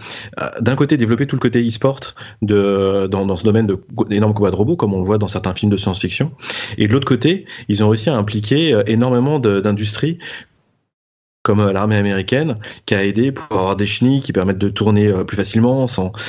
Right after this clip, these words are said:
sans, euh, brûler le moteur. Enfin, voilà, tout, plein de pièces de mécanique d'ingénierie qui, euh, sont d'un niveau vraiment professionnel et qui ont permis de faire avancer, euh, l'industrie, euh, tout en étant ludique. Et donc, bon, on verra ce que ça donne demain. <laughs>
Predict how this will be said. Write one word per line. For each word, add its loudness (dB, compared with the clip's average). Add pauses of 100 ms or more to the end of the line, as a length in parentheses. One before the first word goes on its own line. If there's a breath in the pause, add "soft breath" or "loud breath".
(160 loud breath)
sans, 2
euh, 0
brûler 2
le 2
moteur. 2
Enfin, -2 (160)
voilà, 2
tout, -6 (240)
plein 2
de 4
pièces 0
de 0
mécanique 2
d'ingénierie 0 (440 loud breath)
qui, 2
euh, 4
sont -4
d'un 0
niveau 0
vraiment 0
professionnel -2 (280 loud breath)
et -4
qui 0
ont 4
permis 2
de -6
faire 0
avancer, 2
euh, 0 (420 loud breath)
l'industrie, 0
euh, 2
tout -4
en 2
étant 2
ludique. 0 (560 loud breath)
Et -2
donc, 0
bon, -2
on -2
verra 0
ce -4
que -8
ça -8
donne 4
demain. 0 (680 loud breath)
<laughs> -